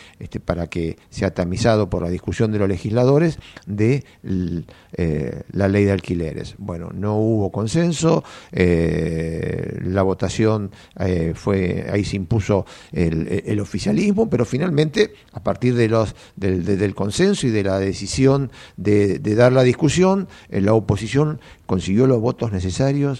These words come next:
para llevar, este, el, el, un dictamen de minoría al recinto y finalmente, eh, fue aprobado. Y lo que contempla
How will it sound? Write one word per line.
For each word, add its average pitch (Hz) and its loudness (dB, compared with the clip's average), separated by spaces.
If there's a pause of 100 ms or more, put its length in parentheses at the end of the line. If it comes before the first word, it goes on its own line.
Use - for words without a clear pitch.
(340)
para 92 -2
llevar, 101 0 (280)
este, - -6
el, 92 -4 (140)
el, 85 -6 (320)
un 92 -10
dictamen 104 -4
de 95 -4
minoría 92 -4 (160)
al 98 -6
recinto 147 -4
y 131 -4
finalmente, 107 -6 (260)
eh, 90 -2
fue - -4
aprobado. 107 2 (280)
Y 117 -4
lo 104 0
que 120 0 (280)
contempla 90 2